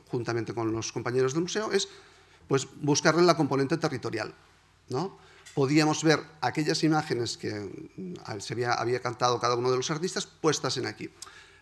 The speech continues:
Eh, y después podríamos acceder a la información asociada para, para cada una de las obras.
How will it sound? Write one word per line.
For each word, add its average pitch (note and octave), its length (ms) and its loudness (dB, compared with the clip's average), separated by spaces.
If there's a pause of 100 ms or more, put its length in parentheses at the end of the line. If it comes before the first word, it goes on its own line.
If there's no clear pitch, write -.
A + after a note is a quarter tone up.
(120)
Eh, A#2 320 -2
y C3+ 100 -2
después - 280 -4
podríamos C3 560 -2
acceder C3+ 480 2
a D3+ 60 6
la D3+ 80 4
información C3 520 0
asociada B2+ 460 -2
para, B2 340 -2
para A2+ 140 -4
cada G#2+ 160 -4
una G#2+ 180 -4
de G#2 60 -8
las G#2 160 -10
obras. - 240 -12